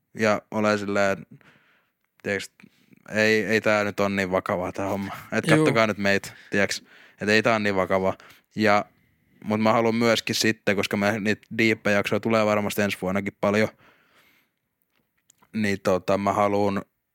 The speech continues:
Speaker 1: myöskin siitä sitten rohkaista myös muita puhu-, niinku juttelemaan. Tiiäks, jauhaa vaan skeidaa
Speaker 2: Mm.
Speaker 1: kavereitten kanssa, ystävien kanssa, läheisten kanssa. Koska se on oikeastaan tärkeetä. Puhutaan
Speaker 2: Se on,
Speaker 1: vaan.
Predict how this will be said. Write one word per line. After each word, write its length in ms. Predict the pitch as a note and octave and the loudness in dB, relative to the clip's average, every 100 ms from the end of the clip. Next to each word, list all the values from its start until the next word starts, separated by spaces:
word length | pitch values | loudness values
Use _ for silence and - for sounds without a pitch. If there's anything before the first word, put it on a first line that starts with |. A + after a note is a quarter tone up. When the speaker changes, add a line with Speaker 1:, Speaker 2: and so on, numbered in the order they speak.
| _ | _
Speaker 1:
myöskin 440 | G#2 G#2+ G2 - | 0 0 0 -2
siitä 360 | - G#2+ G#2 G2 | -2 0 0 0
sitten 380 | G2+ - - G2 - - _ _ _ _ _ _ _ _ _ _ _ _ _ _ _ _ | -2 -2 -2 -2 -6 -20 _ _ _ _ _ _ _ _ _ _ _ _ _ _ _ _
rohkaista 460 | - B2 A2+ A2 - | 0 0 2 -2 -2
myös 140 | G#2+ | -4
muita 300 | A#2 A2+ F#2+ | 0 0 0
puhu-, 280 | F#2 F#2+ G#2 - | -4 -8 -8 -8
niinku 240 | G2+ G2+ | -4 -2
juttelemaan. 560 | G2+ G2+ - F#2 F2 - - - | 0 0 -2 -8 -6 -12 -14 -6
Tiiäks, 200 | C#3+ E3 | -4 0
jauhaa 380 | E3+ B2 A#2+ | 0 2 0
vaan 140 | A2+ A2+ | 0 -2
skeidaa 400 | - G#2+ F#2 F#2 - _ | 0 -2 -2 -6 -8 _
Speaker 2:
Mm. 220 | E3 E3 D#3+ _ | -2 0 -4 _
Speaker 1:
kavereitten 540 | - G#3 G3 F#3+ - G3 | -2 0 2 0 -4 -8
kanssa, 240 | G2 - _ _ _ - - A#2+ | -8 -12 _ _ _ -20 -8 -6
ystävien 420 | - A2 G2 G#2 | -2 -2 -2 -4
kanssa, 140 | - A2+ | -2 -2
läheisten 360 | G#2+ - G#2 | -2 -4 -8
kanssa. 200 | G2+ G2+ _ - - - _ _ _ _ _ _ | -8 -10 _ -20 -20 -20 _ _ _ _ _ _
Koska 320 | - - A#2 - _ - - - | -14 -4 -2 -2 _ -20 -20 -14
se 140 | - B2 | -2 0
on 120 | A#2 | 2
oikeastaan 360 | A#2 A2 - | 0 0 -2
tärkeetä. 460 | A2 A#2+ G2+ F#2+ G2 - - _ _ _ _ _ _ _ _ | 0 0 0 -4 -6 -14 -20 _ _ _ _ _ _ _ _
Puhutaan 300 | - D3+ B2 | -2 0 2
Speaker 2:
Se 40 | G#2 | 2
on, 60 | |
Speaker 1:
vaan. 140 | A2+ | 2